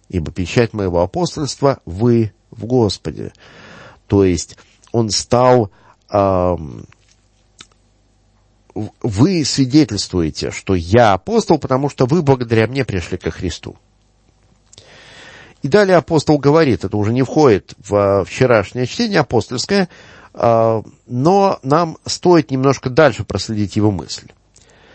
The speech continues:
«Вот моё защищение против осуждающих меня». Апостол защищается против людей, которые его критикуют, и, э, у нас это может вызвать некоторое недоумение, потому что, ну, вроде бы как,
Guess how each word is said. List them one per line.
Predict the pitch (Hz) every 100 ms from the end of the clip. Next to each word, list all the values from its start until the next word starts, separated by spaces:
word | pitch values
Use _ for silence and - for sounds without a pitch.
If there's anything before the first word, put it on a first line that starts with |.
| - - - - - _ -
«Вот | - 110 220 208
моё | 165 170 196 165
защищение | 147 - 147 123 - 220 190 147
против | - 139 165 202 - 139 120
осуждающих | - 107 85 95 127 131 123 - 120 - - - _ -
меня». | 107 113 104 76 - _ _ _ _ _ _ _ _ _ _ _ _ -
Апостол | 98 98 147 - 143 - - - - -
защищается | 95 110 98 110 92 -
против | 82 104 92 -
людей, | 85 80 73
которые | 69 - 78
его | 78 80
критикуют, | 98 - 113 208 233 - - - - - _ -
и, | 160 180 185 185 175
э, | 165 156 139 -
у | 131
нас | 185 185
это | 151
может | 151 139 123
вызвать | 135 110 113
некоторое | 110 101 101
недоумение, | 104 117 135 117 76 65
потому | - 87 104
что, | - 104
ну, | 80 90
вроде | 76 85 117 87
бы | 82
как, | 78 - 107 -